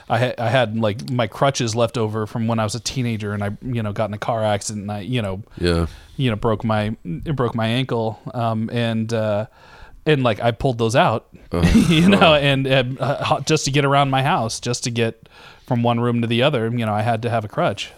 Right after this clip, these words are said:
Speaker 1: So,
Speaker 2: Fuck.
Speaker 1: yeah.
Speaker 2: And are you, like, barefoot when that's happening? You're like, "I,
Speaker 1: Oh, yeah,
Speaker 2: I
Speaker 1: I
Speaker 2: can't
Speaker 1: can't,
Speaker 2: put
Speaker 1: you
Speaker 2: a
Speaker 1: can't
Speaker 2: shoe
Speaker 1: put on
Speaker 2: on."
Speaker 1: shoes. Yeah.
Speaker 2: Ugh.
Speaker 1: Yeah, no, it's, it's brutal, man. I mean, I, I'm, I do feel lucky though that I haven't gotten it in,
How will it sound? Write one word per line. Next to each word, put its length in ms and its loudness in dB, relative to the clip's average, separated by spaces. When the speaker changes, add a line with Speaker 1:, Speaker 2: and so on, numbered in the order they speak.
Speaker 1:
So, 80 -4
Speaker 2:
Fuck. 480 -4
Speaker 1:
yeah. 280 -6
Speaker 2:
And 100 2
are 40 6
you, 200 4
like, 260 0
barefoot 460 4
when 140 2
that's 220 0
happening? 380 2
You're 140 0
like, 120 -4
"I, 60 -2
Speaker 1:
Oh, 140 4
yeah, 220 4
Speaker 2:
I 20 6
Speaker 1:
I 40 4
Speaker 2:
can't 120 4
Speaker 1:
can't, 100 0
Speaker 2:
put 80 4
Speaker 1:
you 60 2
Speaker 2:
a 20 -2
Speaker 1:
can't 140 0
Speaker 2:
shoe 60 2
Speaker 1:
put 100 2
on 100 0
Speaker 2:
on." 60 0
Speaker 1:
shoes. 320 -6
Yeah. 240 -8
Speaker 2:
Ugh. 560 0
Speaker 1:
Yeah, 280 -6
no, 240 -6
it's, 340 -8
it's 140 -2
brutal, 320 4
man. 280 4
I 100 4
mean, 540 0
I, 280 4
I'm, 240 4
I 120 4
do 180 0
feel 180 4
lucky 280 4
though 160 4
that 140 4
I 100 6
haven't 520 0
gotten 300 2
it 100 -4
in, 400 -2